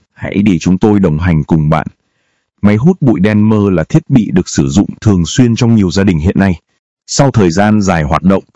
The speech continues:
thiết bị có thể gặp phải các lỗi hư hỏng gây ảnh hưởng đến hiệu suất vận hành và cần được sửa chữa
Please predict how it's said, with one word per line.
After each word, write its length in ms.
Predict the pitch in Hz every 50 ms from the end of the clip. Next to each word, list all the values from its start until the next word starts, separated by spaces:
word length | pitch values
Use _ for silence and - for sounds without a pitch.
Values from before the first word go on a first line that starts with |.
| _ _ _ _ _ _
thiết 180 | - 196 180 170
bị 300 | 160 143 - - 80 -
có 100 | - 110
thể 200 | - - 92 76 69
gặp 120 | 73 82 - _
phải 160 | - 85 -
các 180 | - - 143 147
lỗi 200 | 143 127 101 151
hư 200 | 143 151 147 131
hỏng 300 | 113 107 85 69 69 71
gây 180 | - 107 139 -
ảnh 160 | 95 92 73
hưởng 280 | 73 90 82 69 69
đến 140 | 71 82 90
hiệu 180 | 107 113 113 - -
suất 220 | - - 165 -
vận 180 | - - - -
hành 320 | 87 87 82 76 67 67 - _ _ _ _ _ _ -
và 200 | 85 87 87 85
cần 220 | - - 95 87
được 160 | 80 82 - -
sửa 220 | - - 92 71
chữa 200 | - - -